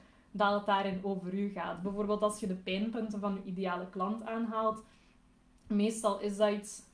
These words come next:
waar dat je vroeger ook moeite mee had, bijvoorbeeld. Dus dat kan ook een hele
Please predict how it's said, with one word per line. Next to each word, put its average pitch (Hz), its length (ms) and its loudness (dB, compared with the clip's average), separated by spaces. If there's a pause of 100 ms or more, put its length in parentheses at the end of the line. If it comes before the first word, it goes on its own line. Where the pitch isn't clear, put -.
(140)
waar 208 120 4
dat 202 180 4
je 202 100 -4
vroeger 214 440 -2
ook 202 220 -4
moeite 180 400 -2
mee 180 200 -6
had, 175 240 -8
bijvoorbeeld. 180 720 -8 (580)
Dus 202 160 -2
dat 214 160 2
kan 214 180 0
ook 202 120 -2
een 190 140 0
hele 180 560 -2